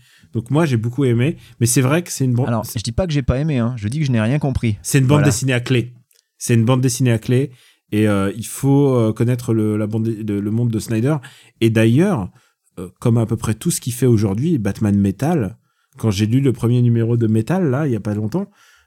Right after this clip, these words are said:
Speaker 2: J'ai pas encore lu
Speaker 1: euh,
Speaker 2: Metal.
Speaker 1: c'est, ouais, il... Non, mais il faut s'accrocher. Enfin, genre, c'est, il faut, il faut con-, il faut, euh, faut connaître tout, faut, faut, faut avoir lu tout le reste, quoi. C'est, euh, il,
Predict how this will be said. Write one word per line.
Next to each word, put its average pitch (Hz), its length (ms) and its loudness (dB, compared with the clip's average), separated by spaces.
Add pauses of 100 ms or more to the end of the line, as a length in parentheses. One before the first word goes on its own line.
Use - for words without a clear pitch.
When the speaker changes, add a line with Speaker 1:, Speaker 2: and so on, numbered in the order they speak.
(220)
Speaker 2:
J'ai 101 80 -6
pas 104 180 -2
encore 98 200 -2
lu 98 60 0
Speaker 1:
euh, 95 40 -2
Speaker 2:
Metal. 92 120 -2
Speaker 1:
c'est, 101 160 0
ouais, 147 260 4
il... 98 160 -4 (560)
Non, 131 160 4
mais 123 100 4
il 110 60 2
faut 117 100 -2
s'accrocher. 147 460 0
Enfin, 117 160 0
genre, 98 280 -2
c'est, 92 180 -12 (180)
il 104 100 -14
faut, 107 260 -4 (280)
il - 80 -6
faut 113 120 0
con-, 127 380 -2
il 135 180 -14
faut, 113 460 2 (500)
euh, 98 920 -6
faut - 160 -6
connaître 120 380 2
tout, 123 220 -4
faut, 117 300 -6
faut, - 180 -8
faut 117 220 -4
avoir 113 240 2
lu 143 160 2
tout 139 120 -2
le 135 60 0
reste, 120 300 -6
quoi. 92 160 -8
C'est, 101 320 -4
euh, 95 380 -4 (500)
il, 82 300 -16